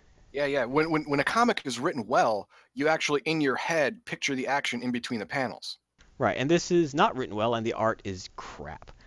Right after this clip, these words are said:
Speaker 2: Um, it, it's just gotten continually worse, and I don't know if it's like this is a side project for these people. They have no, have other things to do. They're like, "Yeah, I'm supposed to be doing some good art for Silk number sixteen, but you know what?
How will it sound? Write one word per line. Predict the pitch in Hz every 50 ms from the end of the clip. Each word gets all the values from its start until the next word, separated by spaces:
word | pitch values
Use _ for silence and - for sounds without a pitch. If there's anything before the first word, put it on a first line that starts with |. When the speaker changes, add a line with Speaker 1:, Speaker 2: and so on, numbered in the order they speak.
| - - - - - - - - -
Speaker 2:
Um, | 120 131 135 139 135 139 135 131 123 - - - - _ - - - -
it, | 151 170 170 -
it's | 175 180 - -
just | 202 190 175 - - - -
gotten | - 147 127 127 160 147
continually | - 147 - - 175 165 165 147
worse, | 143 190 226 - - - - - - -
and | 123 127 127 -
I | - 127 139
don't | 156 131
know | 139 139 139
if | 139 - 147
it's | 120 -
like | 123 117 -
this | - 131 -
is | 127 107
a | 101 95
side | - - 113 101 113 135 143 139
project | - 165 156 160 160 170 156 -
for | 170
these | 160 160 -
people. | - 175 165 - 180 175 165
They | 135
have | 113 110
no, | 123 131
have | 131 113 104 120 104 -
other | 104 117 113 123 120
things | 113 - 135 123 -
to | - 117
do. | 95 110 117 123 131 135 139 139 139 139 - - - - - - - - - - -
They're | - 151
like, | 147 143 139 - -
"Yeah, | 190 208 208 214 208 208 202
I'm | 185
supposed | - - 190 175 -
to | -
be | 147 131
doing | 131 143 147 151
some | - - 127 110
good | 143 143 135 139
art | 143 143 120 -
for | - 117
Silk | - - - 139 131 -
number | - 135 123 117
sixteen, | - - 143 127 - - - 160 160 156 143 131
but | 131 131 127 -
you | - 185
know | 226 294 359 339
what? | 240 196 208 247 285 294 -